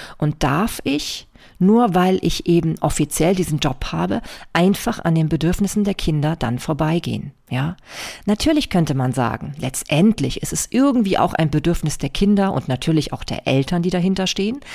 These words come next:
dass sie dann wissen, was sie zu Hause damit machen sollen. Und ich hatte ihnen ja einen wirklich schönen Plan vorbereitet mit vielen meines Erachtens spannenden Aufgaben. <laughs> Ja, und dennoch finde ich's einfach schade,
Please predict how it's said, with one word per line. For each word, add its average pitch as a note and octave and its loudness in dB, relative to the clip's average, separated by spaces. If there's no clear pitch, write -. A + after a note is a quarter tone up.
dass E3+ 2
sie F#3+ 2
dann G#3 2
wissen, E3 0
was C#3+ 0
sie B2+ -4
zu C#3 -2
Hause C3 0
damit B2 -2
machen C3 -2
sollen. C#3 -6
Und - -2
ich - -2
hatte F#3 0
ihnen D3+ 0
ja C3+ 2
einen C#3 -2
wirklich F#3 2
schönen F#3 2
Plan D#3 2
vorbereitet D3+ 0
mit D3 -4
vielen G3 2
meines E3 2
Erachtens - -2
spannenden C3+ 0
Aufgaben. - -2
<laughs> A#3 2
Ja, F3 4
und F#3+ 2
dennoch F#3 4
finde F#3 2
ich's F3 2
einfach D#3 -2
schade, E3+ -2